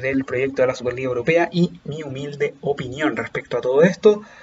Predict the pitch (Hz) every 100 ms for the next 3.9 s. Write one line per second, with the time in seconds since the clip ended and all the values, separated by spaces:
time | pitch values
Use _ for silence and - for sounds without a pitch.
0 | - _ 214 214 190 175 185 160 143 151
1 | 156 - 143 147 139 135 117 139 139 135
2 | - _ _ 135 135 135 120 117 - 127
3 | 123 127 127 131 127 120 123 - -